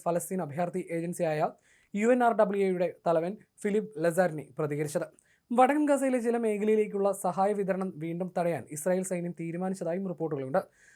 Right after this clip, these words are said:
ഹമാസിനെ ലക്ഷ്യമിട്ട് ഗസയിൽ വീണ്ടും വ്യോമാക്രമണം നടത്താൻ തീരുമാനിച്ചെന്നും റിപ്പോർട്ടുകളുണ്ട്. വടക്കൻ ഗസയിൽ നിന്ന് താമസക്കാരെ തെക്കൻ ഗസയിലേക്ക് ഒഴിപ്പിക്കാനുള്ള ശ്രമങ്ങൾ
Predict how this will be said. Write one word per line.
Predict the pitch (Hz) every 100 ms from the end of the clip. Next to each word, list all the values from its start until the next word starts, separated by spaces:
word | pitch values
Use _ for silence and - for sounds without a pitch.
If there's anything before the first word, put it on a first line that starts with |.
| _
ഹമാസിനെ | 254 247 277 277 277
ലക്ഷ്യമിട്ട് | 262 - 233 220 196
ഗസയിൽ | 185 185 208 196
വീണ്ടും | 185 185
വ്യോമാക്രമണം | 165 170 185 185 185 180
നടത്താൻ | 175 175 175 170
തീരുമാനിച്ചെന്നും | 151 165 180 180 175 175
റിപ്പോർട്ടുകളുണ്ട്. | 151 160 143 135 139 - _ _ -
വടക്കൻ | 190 214 233 226
ഗസയിൽ | 214 202 202
നിന്ന് | 190 190
താമസക്കാരെ | 175 175 190 185 180 180
തെക്കൻ | 170 196 190
ഗസയിലേക്ക് | 185 185 175 160 147 165
ഒഴിപ്പിക്കാനുള്ള | 160 170 175 170 170
ശ്രമങ്ങൾ | - 165 170